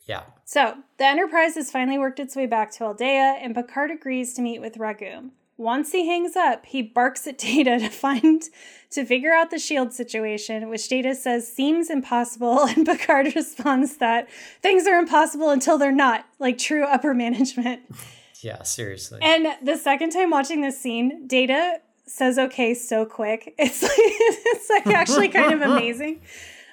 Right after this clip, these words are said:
Speaker 2: Um, anyway, I felt bad for Data. And that is very upper management. Like, "I'm just gonna run through, I'm gonna scream at the closest person to me and tell them to just get it done, and I don't wanna even understand the situation."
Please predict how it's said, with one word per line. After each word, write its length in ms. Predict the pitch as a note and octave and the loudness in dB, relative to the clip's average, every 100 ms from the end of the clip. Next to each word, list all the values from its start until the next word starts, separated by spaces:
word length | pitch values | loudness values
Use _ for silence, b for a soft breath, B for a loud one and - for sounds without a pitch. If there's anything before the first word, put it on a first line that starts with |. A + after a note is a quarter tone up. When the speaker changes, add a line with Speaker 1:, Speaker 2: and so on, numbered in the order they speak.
| B _ | B _
Speaker 2:
Um, 680 | D4 C#4+ C#4 C4+ C4 C4 C#4+ _ - | 4 6 8 6 4 0 -2 _ -2
anyway, 340 | C4+ C#4 A#3 A3 | 0 2 2 0
I 40 | |
felt 220 | A3 A#3+ | -2 -2
bad 180 | A#3+ A#3+ | 0 -2
for 160 | A#3+ A3 | -4 -8
Data. 420 | G#3+ G#3+ G#3+ B3 _ _ _ C#4+ | -8 -8 -8 -10 _ _ _ 0
And 120 | C#4+ | 4
that 120 | D4+ | 4
is 200 | E4 C4+ | 2 0
very 380 | B3 A#3+ A#3+ A#3+ | 2 4 4 2
upper 240 | A3+ A3+ | -2 -4
management. 600 | A3 G#3+ G#3+ G#3+ G3+ A3+ | -6 -8 -10 -12 -16 -14
Like, 400 | - A3+ A3 - - | -8 -6 -6 -8 -4
"I'm 200 | B3+ C4 | -2 0
just 180 | C#4 - | -2 -4
gonna 220 | D4 C4+ | -4 -4
run 300 | A3 A3+ D4+ | -4 -4 -4
through, 440 | - C#4 A#3+ A#3+ | -4 -4 -2 -2
I'm 200 | A#3+ A3+ | -4 -4
gonna 260 | A#3 A#3 A#3 _ | -4 -4 -6 _
scream 600 | - - - B3 B3+ D4 | -14 -12 -4 -2 0 -2
at 120 | C#4 | -2
the 100 | B3+ | -6
closest 500 | B3+ B3+ B3 C#4 C4 | -2 -2 -2 -6 -6
person 380 | C#4+ C4 C4+ C4 | -4 -4 -2 -2
to 180 | B3+ B3+ | 0 -2
me 360 | A#3 A3 G#3+ - | -2 -6 -8 -6
and 140 | A#3 | -4
tell 180 | B3 B3 | 0 0
them 180 | B3 B3 | 2 0
to 80 | A3 | -2
just 240 | A3 - | -10 -8
get 160 | A3 A3+ | -4 -4
it 140 | C4+ | -4
done, 340 | C4 A3+ A3+ A3+ | -4 -2 -4 -8
and 180 | - | -6
I 100 | A3+ | -6
don't 320 | G#3+ A3 A3+ A#3 | -6 -6 -8 -8
wanna 200 | A#3+ A#3 | -8 -8
even 300 | A3+ A3 A3+ | -8 -10 -8
understand 580 | A3 A3+ A3+ A#3+ G#3+ | -6 -6 -6 -10 -10
the 40 | G#3+ | -10
situation." 880 | A3 A3 A3 G#3 G#3 A#3 A3 B3 | -12 -12 -12 -12 -12 -14 -12 -12